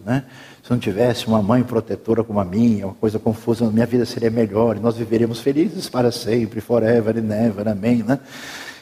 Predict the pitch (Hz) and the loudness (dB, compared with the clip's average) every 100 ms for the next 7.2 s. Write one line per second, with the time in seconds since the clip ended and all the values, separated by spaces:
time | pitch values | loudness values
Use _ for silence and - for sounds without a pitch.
0 | - 208 190 185 143 - 151 147 - - | -2 -2 0 0 0 0 2 2 -2 -8
1 | - - 143 151 147 165 196 180 113 110 | -10 -2 -2 0 2 4 4 2 -2 -4
2 | 120 139 - 113 117 117 135 143 165 - | -2 -4 0 2 4 2 0 0 -2 -2
3 | 110 107 - 139 117 120 120 175 175 - | -6 -4 -4 -2 2 2 0 -2 -2 -4
4 | - _ _ 110 107 120 117 - - 110 | -20 _ _ -6 -2 0 0 -2 -2 -2
5 | - 101 - 120 113 101 92 98 87 120 | -2 -6 0 0 0 -2 -4 -6 0 0
6 | 131 113 131 - - - - 101 92 92 | 2 0 -2 -6 -20 -20 -20 -4 0 0
7 | 90 | -2